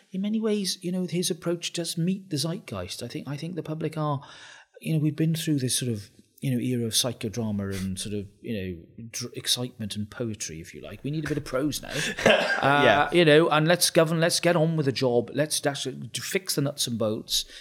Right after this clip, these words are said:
Speaker 1: This Prime Minister's a details man.
Speaker 2: Yeah.
Speaker 1: Uh, just what we need at this time. Uh, I, I think, you know, he's, he's well placed to, to help start to address this problem.
Speaker 2: Yeah, I just, one last before we move on to the, the nurse strikes, you can probably hear them downstairs at the, the
Speaker 1: Hmm.
Speaker 2: hospital downstairs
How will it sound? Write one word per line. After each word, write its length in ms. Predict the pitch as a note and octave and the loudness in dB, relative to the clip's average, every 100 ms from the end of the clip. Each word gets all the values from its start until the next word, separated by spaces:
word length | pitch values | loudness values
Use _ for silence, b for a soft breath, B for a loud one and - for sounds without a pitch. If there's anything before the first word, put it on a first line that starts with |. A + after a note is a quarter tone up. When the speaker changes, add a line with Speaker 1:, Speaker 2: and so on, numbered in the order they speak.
| B | B
Speaker 1:
This 160 | - E3 | 0 0
Prime 180 | D#3+ C#3 | 0 0
Minister's 380 | B2+ A#2+ A#2 G#2+ | 2 0 -2 -4
a 40 | |
details 540 | G2 D#3 D#3 E3 D#3+ | -4 -4 -4 -4 -4
man. 320 | D#3+ E3 F3 E3 _ | -4 -4 -6 -10 _
Speaker 2:
Yeah. 200 | - G2 E2+ - | -6 -4 -6 -8
Speaker 1:
Uh, 200 | A2+ A2 | -6 -2
just 280 | - D#3 - | 2 2 2
what 120 | C#3 | -2
we 80 | C#3 | -2
need 240 | C3+ C3+ | -4 -4
at 80 | B2+ | -6
this 180 | B2 - | -6 -6
time. 380 | B2+ C#3 D#3 - B B B | -4 -4 -6 -12 B B B
Uh, 300 | B2+ B2+ B2+ - | -2 0 -2 -4
I, 120 | A#2+ - A2 | -8 -6 -8
I 20 | |
think, 360 | - D2 - | -8 -12 -12
you 60 | - | -12
know, 80 | E2+ | -10
he's, 240 | G2 G2+ | -8 -8
he's 260 | - A2+ G#2+ | -8 -10 -10
well 360 | A2+ A#2 A2+ | -6 -4 -4
placed 500 | G2 - C2+ - - - | -6 -10 -8 -8 -6 -6
to, 120 | G#2 | -6
to 300 | C#2+ E2+ E2 | -6 -10 -10
help 240 | - E2+ - _ _ | -10 -10 -12 _ _
start 320 | - A#2+ E2+ - | -6 -6 -6 -10
to 100 | G2 | -10
address 340 | G3 E2 - | -10 -6 -6
this 140 | - - | -6 -14
problem. 300 | - - - - | -16 -20 -20 -4
Speaker 2:
Yeah, 240 | C#3+ C#3+ | 2 2
I 80 | A#2 | 2
just, 160 | D3+ D#3 | 0 0
one 200 | C#3+ E3 | 4 4
last 140 | D3+ | 2
before 180 | B2+ C3 | 2 2
we 60 | B2 | 4
move 100 | A#2 | 4
on 120 | A#2+ | 2
to 80 | - | 0
the, 140 | G#2+ | -4
the 120 | G#2+ | -2
nurse 240 | G#2+ A2+ A2+ | 0 0 0
strikes, 260 | - F#2+ | -2 -4
you 20 | - | -4
can 40 | |
probably 100 | A2+ | -4
hear 180 | G2 A#2+ | 0 2
them 200 | G#2+ G2+ | 2 -2
downstairs 540 | G2+ G2+ G2+ A#2 G#2+ G#2 | -4 -4 -4 -2 -2 -2
at 60 | G2+ | -4
the, 100 | G#2+ | 0
the 80 | |
Speaker 1:
Hmm. 60 | F3 | 2
Speaker 2:
hospital 320 | B2+ C3 A2 | 0 -4 0
downstairs 360 | G#2 G#2 A#2+ | 0 4 2